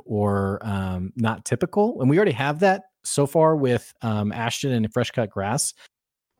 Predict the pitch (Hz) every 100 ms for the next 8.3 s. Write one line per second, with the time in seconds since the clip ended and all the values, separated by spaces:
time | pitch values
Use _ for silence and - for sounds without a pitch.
0 | _ - 156 156 160 143 139 120 113 101
1 | 110 110 101 - 101 104 135 208 226 _
2 | 113 117 113 110 107 107 - _ 147 143
3 | 135 131 131 139 127 - 110 117 113 110
4 | 104 101 104 - 113 202 - - 107 -
5 | 104 98 98 95 95 - 107 98 95 87
6 | 90 - - - _ _ _ _ 123 151
7 | 135 - 120 123 - 120 - 120 117 -
8 | 117 113 117